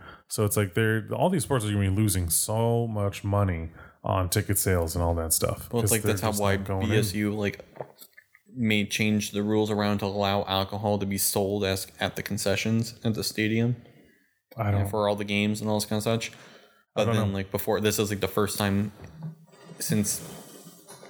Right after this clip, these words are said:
Speaker 1: Oops.
Speaker 2: before. It's like, this is the only time that they are doing it, is because it's like they realize on how much money they're gonna be losing for their sports program. But then in theory, that's kinda shitty on how much you, the school,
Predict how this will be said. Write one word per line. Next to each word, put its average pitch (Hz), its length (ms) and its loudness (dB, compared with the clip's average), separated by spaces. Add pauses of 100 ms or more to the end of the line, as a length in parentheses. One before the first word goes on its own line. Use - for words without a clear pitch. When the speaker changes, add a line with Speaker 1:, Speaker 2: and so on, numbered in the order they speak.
(600)
Speaker 1:
Oops. - 220 -6 (140)
Speaker 2:
before. 107 460 0
It's 110 220 -2
like, 107 140 2
this 110 160 0
is 101 100 -4
the 101 80 0
only 98 160 2
time 101 200 2
that 95 140 2
they 95 120 0
are - 120 -2
doing 104 340 -2
it, 110 120 2
is 107 120 -2
because 104 340 0
it's 101 180 -2
like 101 160 2
they 107 120 4
realize 107 360 2
on 101 100 -4
how 98 140 -2
much 101 240 0
money 98 420 0
they're 104 180 -2
gonna 98 160 0
be 95 160 0
losing 101 500 -2 (600)
for 98 500 2 (720)
their 104 120 2
sports 107 400 0
program. 123 540 0
But 104 80 2
then 104 120 4
in 95 180 2
theory, 107 320 2
that's 98 200 0
kinda 98 200 0
shitty 104 440 0
on 98 200 0
how 98 200 -2
much 98 400 -2 (120)
you, 101 380 0
the 101 140 -2
school, 104 520 0